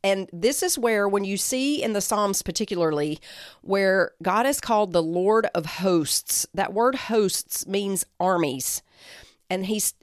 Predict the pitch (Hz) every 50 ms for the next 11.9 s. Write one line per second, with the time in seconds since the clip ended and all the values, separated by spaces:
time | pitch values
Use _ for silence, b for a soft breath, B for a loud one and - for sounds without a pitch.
0 | _ - 202 202 - - - - 254 302 320 - 254 220 202 180 170 160 160 170
1 | - 170 180 - - 165 156 - - 180 196 220 240 233 190 160 156 165 175 -
2 | - - 185 165 160 156 - - - 247 233 185 190 - - - - - - -
3 | 165 175 151 - - 170 180 185 180 160 156 147 98 - - - - - - B
4 | B B B B B B B B B B B B _ _ _ _ _ _ _ _
5 | _ 165 190 214 220 226 226 214 - - - _ _ _ _ - 220 254 294 330
6 | 311 226 208 190 185 190 180 - - 190 175 175 - - - - 233 254 285 311
7 | - 339 320 240 202 254 247 226 190 175 165 165 165 165 - 165 175 185 185 165
8 | - 196 190 175 180 - - - 220 254 277 311 320 285 269 269 269 262 220 165
9 | 151 - - - - - - _ - 170 180 - - - 196 196 202 208 214 208
10 | 180 151 180 180 190 196 208 214 226 240 247 277 285 - _ _ _ _ _ _
11 | _ _ 185 190 185 180 175 175 180 175 156 143 139 98 110 135 156